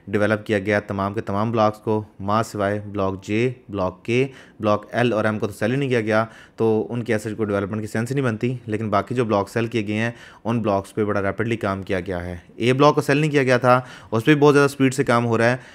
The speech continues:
इसलिए ब्लॉक जे और ब्लॉक के पे भी सोसाइटी को उसी तरह फोकस करना चाहिए। आ, hopefully हम उम्मीद करते हैं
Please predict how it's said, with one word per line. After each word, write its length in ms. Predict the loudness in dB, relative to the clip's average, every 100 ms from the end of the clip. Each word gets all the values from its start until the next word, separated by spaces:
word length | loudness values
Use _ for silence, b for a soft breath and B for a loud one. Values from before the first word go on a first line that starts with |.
| B
इसलिए 220 | -6 0 2
ब्लॉक 280 | 4 0
जे 140 | 2 0
और 80 | 2
ब्लॉक 300 | 2 0 0
के 140 | -2
पे 200 | 0 -2
भी 160 | 0 -4
सोसाइटी 380 | -4 -4 -4 -6
को 180 | -6
उसी 280 | -6 -6 -6
तरह 100 | -6
फोकस 360 | -4 -6 -8 -8
करना 220 | -4 -4
चाहिए। 480 | -2 -2 0 -4 -8 -18 -6
आ, 140 | -2
hopefully 380 | 0 -2 0 0
हम 80 | 0
उम्मीद 200 | -2 -2
करते 240 | -4 -2
हैं 160 | -4